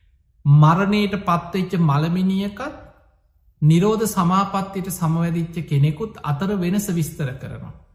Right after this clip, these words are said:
මැරිච්ච කෙනෙක්ගේ ශරීරයේ උණුසුම නෑ, උණුසුම බැහැර වෙලා.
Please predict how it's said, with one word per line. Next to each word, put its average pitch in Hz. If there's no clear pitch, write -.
මැරිච්ච 156
කෙනෙක්ගේ 202
ශරීරයේ 147
උණුසුම 226
නෑ, 175
උණුසුම 185
බැහැර 165
වෙලා. 101